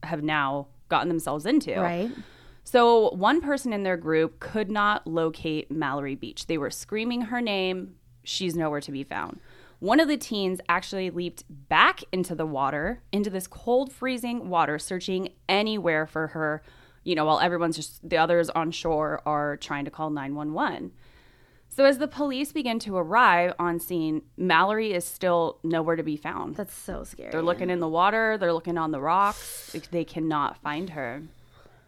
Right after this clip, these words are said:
Speaker 1: At the scene, the E M S, they noted that the group was, in their report, they said, "grossly intoxicated," and that Paul had his brother's I D on him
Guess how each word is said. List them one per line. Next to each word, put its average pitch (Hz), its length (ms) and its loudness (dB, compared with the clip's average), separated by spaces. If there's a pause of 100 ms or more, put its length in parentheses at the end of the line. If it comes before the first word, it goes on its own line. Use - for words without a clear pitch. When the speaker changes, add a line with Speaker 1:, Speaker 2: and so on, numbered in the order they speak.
(140)
Speaker 1:
At 196 140 -2
the 202 80 -8
scene, 233 360 -6
the 180 160 -6
E 180 100 -2
M 180 120 -2
S, 160 320 -6 (420)
they 165 220 4
noted 170 560 0 (300)
that 196 140 4
the 214 80 -2
group 175 400 -2
was, 165 360 2 (100)
in 165 200 2
their 196 140 0
report, 214 500 2
they 175 140 0
said, 165 340 -2 (180)
"grossly 185 800 -4
intoxicated," 190 1200 -6 (440)
and 196 160 -2
that 185 180 2
Paul 196 320 0
had 240 160 -4
his 240 160 -2
brother's 165 500 0
I 170 180 0
D 247 260 2
on 147 200 0
him 170 340 -10